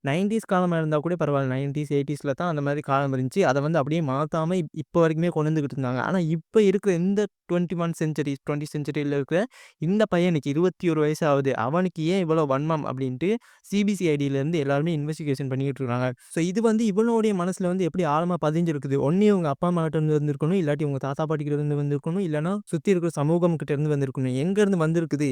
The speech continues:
இவனுக்கு இந்த மாதிரி ஒரு தைரியம் எங்க இருந்து வந்திருக்குது? அதுவும் ஜாதி பேரை சொல்லி ஒரு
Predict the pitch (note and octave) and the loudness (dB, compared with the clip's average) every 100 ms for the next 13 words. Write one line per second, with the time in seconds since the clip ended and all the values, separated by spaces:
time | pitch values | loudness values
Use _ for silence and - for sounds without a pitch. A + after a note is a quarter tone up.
0 | - C3+ C#3+ C3+ C#3 D3 F3 F3 F#3 G3+ | 0 -2 -2 -2 -4 -2 0 2 2 4
1 | E3 C#3 C#3+ E3 D3+ F#3+ D#3+ F3+ E3+ C#3+ | 2 2 0 0 0 0 0 0 -2 0
2 | D3 D#3 C#3+ C3+ D3 B2 F#3+ G3 C#3+ C3 | -2 -2 -2 -2 0 0 0 0 2 2
3 | E3 G#3 F#3+ F#3 F3 D3+ D#3+ E3 A3 - | 2 2 0 -2 0 0 0 0 0 -2